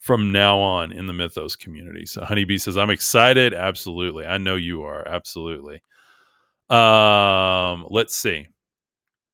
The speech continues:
Uh, y'all are having great conversations. I love it. I love it. Um,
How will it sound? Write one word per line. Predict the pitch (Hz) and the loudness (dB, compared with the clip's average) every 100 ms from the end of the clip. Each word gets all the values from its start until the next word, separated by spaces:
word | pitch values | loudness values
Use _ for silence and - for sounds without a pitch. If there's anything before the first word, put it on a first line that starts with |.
| _ _ _ _ - - _ _ _ _ _ | _ _ _ _ -18 -18 _ _ _ _ _
Uh, | 110 104 101 98 98 92 | 2 4 4 4 2 -2
y'all | 101 123 | -4 -6
are | 120 | -6
having | 101 95 | -8 -10
great | 95 92 | -8 -8
conversations. | 95 92 92 - 101 - 85 | -10 -12 -12 -12 -12 -12 -14
I | 85 | -12
love | 87 90 | -8 -8
it. | 71 - | -10 -16
I | 85 | -12
love | 85 82 | -10 -10
it. | 85 - | -12 -6
Um, | 98 95 92 90 90 87 87 87 87 87 87 87 | -4 -2 -2 -2 -4 -6 -8 -8 -10 -10 -14 -18